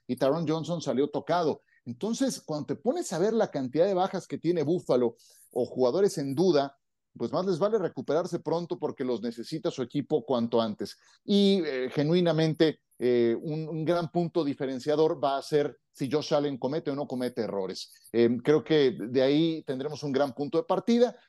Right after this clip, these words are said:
para saber qué tan competitivo puede ser Buffalo. Yo sí creo que va a ganar Buffalo este partido. Es su mejor oportunidad. Nunca habían enfrentado una versión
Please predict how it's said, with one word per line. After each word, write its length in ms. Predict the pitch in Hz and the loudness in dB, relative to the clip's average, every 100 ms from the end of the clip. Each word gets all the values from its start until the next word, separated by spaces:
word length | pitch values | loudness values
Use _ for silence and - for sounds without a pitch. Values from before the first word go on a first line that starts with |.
| _ | _
para 200 | 139 139 | -2 0
saber 260 | 147 160 | 2 2
qué 140 | 156 151 | 2 -4
tan 200 | 160 151 | -4 -6
competitivo 600 | 143 127 131 120 139 123 | -6 -4 -2 0 0 0
puede 160 | 123 | -2
ser 180 | 120 131 | 0 -2
Buffalo. 460 | 139 151 160 160 - _ - | -2 0 2 2 0 _ -4
Yo 140 | 160 | -4
sí 120 | 117 | -2
creo 140 | 139 147 | -2 -2
que 80 | |
va 100 | 135 | 0
a 40 | 131 | 0
ganar 240 | 127 127 | 0 -2
Buffalo 340 | 127 139 131 127 | -4 -6 -6 -6
este 160 | 135 | -8
partido. 540 | 131 127 - 156 160 - _ | -6 -4 0 2 2 -2 _
Es 160 | 147 139 | -4 -2
su 120 | 143 | 0
mejor 300 | 123 120 151 | 0 4 2
oportunidad. 640 | 139 123 117 120 117 147 - - 139 | 2 -2 -2 0 2 2 -2 -10 -6
Nunca 320 | 165 180 139 | -4 -2 -2
habían 220 | 131 156 | -2 -4
enfrentado 580 | 139 120 117 151 139 135 | -6 -8 -2 0 0 -2
una 180 | 160 143 | -4 -6
versión 400 | 127 - 147 | -4 -4 -4